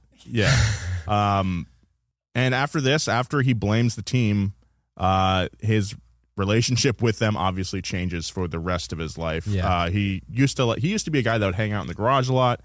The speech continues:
Speaker 1: hang out with the engineers, with the mechanics building the car. He kinda doesn't do that ever again, uh, 'cause they probably hate his guts, to be honest.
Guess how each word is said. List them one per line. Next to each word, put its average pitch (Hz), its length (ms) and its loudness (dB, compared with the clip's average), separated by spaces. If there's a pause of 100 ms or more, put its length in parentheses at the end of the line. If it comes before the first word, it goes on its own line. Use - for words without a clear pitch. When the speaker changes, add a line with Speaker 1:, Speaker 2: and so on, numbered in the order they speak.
(120)
Speaker 1:
hang 113 180 0
out 101 160 0
with 117 140 2
the 117 140 0
engineers, 107 400 2
with 110 100 -4
the 113 60 -2
mechanics 98 360 0
building 92 220 0
the 85 60 -4
car. 87 360 0 (320)
He 101 100 -4
kinda 107 260 0
doesn't 101 340 2
do 98 160 -2
that 90 220 0 (200)
ever 92 280 0
again, 90 360 -2 (540)
uh, 87 220 2
'cause 113 180 0
they 131 100 2
probably 147 280 -2
hate 151 160 0
his 139 80 -8
guts, - 380 -6
to - 100 -12
be 80 80 -4
honest. 76 380 -8